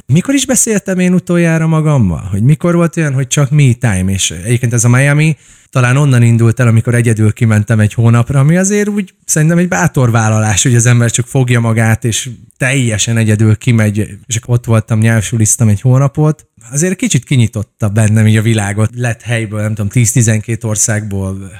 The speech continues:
haverom, barátkoztunk, dumáltunk, csomó mindent meséltek emberek, és ekkor volt az, hogy,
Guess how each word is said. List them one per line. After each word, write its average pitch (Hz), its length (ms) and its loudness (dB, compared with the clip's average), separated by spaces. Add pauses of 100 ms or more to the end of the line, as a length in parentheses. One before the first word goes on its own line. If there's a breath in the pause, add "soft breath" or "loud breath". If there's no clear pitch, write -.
haverom, 110 840 0 (500)
barátkoztunk, 117 760 0
dumáltunk, 113 760 0 (640 loud breath)
csomó 120 300 2
mindent 110 240 2
meséltek 110 440 -2
emberek, 156 320 0 (200 loud breath)
és 156 160 -6
ekkor 208 300 -2
volt 117 220 0
az, 123 220 0
hogy, 117 280 2